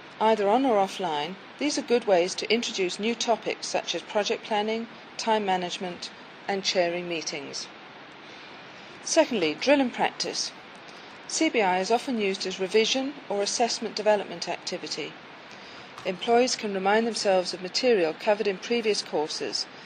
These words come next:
about workplace activities or new equipment. Some computer programs take them through tasks to stimulate recall and test their knowledge. Thirdly, games.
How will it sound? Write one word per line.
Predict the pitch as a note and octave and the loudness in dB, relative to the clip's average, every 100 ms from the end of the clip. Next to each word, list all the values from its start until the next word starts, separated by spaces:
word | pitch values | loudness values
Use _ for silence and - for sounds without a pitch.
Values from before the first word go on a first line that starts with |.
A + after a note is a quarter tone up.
| - - - | -18 -10 2
about | G3 F#3+ | 6 8
workplace | A#3+ C#4 - F3+ E3 | 8 6 6 0 2
activities | F3+ - F#3+ E3 - D3+ D3 - - - | -4 -4 -6 -6 -6 -6 -8 -12 -14 -6
or | G3+ | -2
new | G3 G3+ | 4 6
equipment. | G3+ - A3 - D#3 - - - - - - - - - - - - - | 4 2 -2 -2 -8 -8 -8 -10 -18 -18 -18 -14 -14 -14 -16 -18 -16 -2
Some | D4 E4+ - - - | 2 2 0 -14 -10
computer | G#3+ - G3 F3+ | -8 -4 -4 -2
programs | G3 E3 E3 D3+ F3 G3+ - - - | 2 2 0 -4 -4 -10 -14 -16 0
take | A#3 G#3+ | 2 2
them | A#3 | -2
through | A3 A3 G3 - | -4 -4 -4 -6
tasks | - A3 A3 A3 - | 0 4 4 2 -8
to | G3+ | -8
stimulate | - A#3 A3 G3+ F#3 F#3+ | -2 -2 2 2 2 -2
recall | G3+ - A#3+ D#3+ D3+ - - | -8 2 4 4 0 -4 -8
and | G3 | -6
test | - F#3+ - | -2 -2 -2
their | G3 | -4
knowledge. | G3 G3+ E3 D3+ - - - - - - - - - - - - - - - - - - | 0 0 0 -4 -6 -8 -12 -18 -18 -18 -18 -18 -18 -18 -18 -18 -18 -18 -18 -20 -18 2
Thirdly, | D#4 B3+ F3+ F3 | 8 8 8 4
games. | B3 G#3+ D#3 D3 D#3 - | 6 6 4 -2 -8 -12